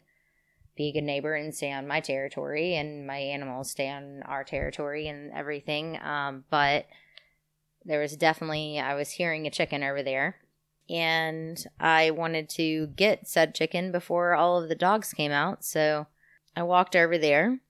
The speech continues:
and up their driveway and into their yard and everything, and, like, way into their yard, way, again, farther than I've, or,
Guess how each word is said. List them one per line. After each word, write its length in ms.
and 260
up 140
their 140
driveway 580
and 160
into 680
their 300
yard 360
and 100
everything, 540
and, 80
like, 200
way 280
into 200
their 180
yard, 300
way, 460
again, 420
farther 420
than 440
I've, 320
or, 200